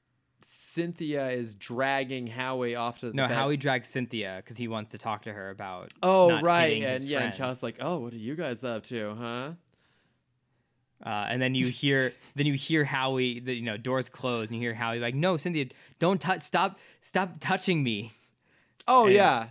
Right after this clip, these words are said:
Speaker 2: yeah, and then the, the two outside, who are very much the stoners, uh, 'cause they're sitting on the stair with just a bowl of Cheetos,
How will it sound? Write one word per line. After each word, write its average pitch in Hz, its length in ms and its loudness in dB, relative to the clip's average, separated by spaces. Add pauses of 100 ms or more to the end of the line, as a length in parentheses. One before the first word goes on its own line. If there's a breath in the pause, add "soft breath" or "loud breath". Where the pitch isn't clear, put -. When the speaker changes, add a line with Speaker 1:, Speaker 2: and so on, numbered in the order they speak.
(100)
Speaker 2:
yeah, 123 260 2
and 117 100 0
then 117 160 -2
the, 110 320 0
the 120 80 -8
two 127 260 -2
outside, 110 540 0
who 123 60 -2
are 117 60 -2
very 131 160 2
much 123 180 -2
the - 80 -14
stoners, 107 720 -4 (720)
uh, 101 360 -4 (800)
'cause 147 180 2
they're 127 180 2
sitting 120 340 -2
on 120 180 -4
the 117 80 -6
stair 110 380 -2
with 110 160 -8
just 113 180 -8
a 123 60 -8
bowl 110 300 -6
of 123 80 -12
Cheetos, 110 600 -6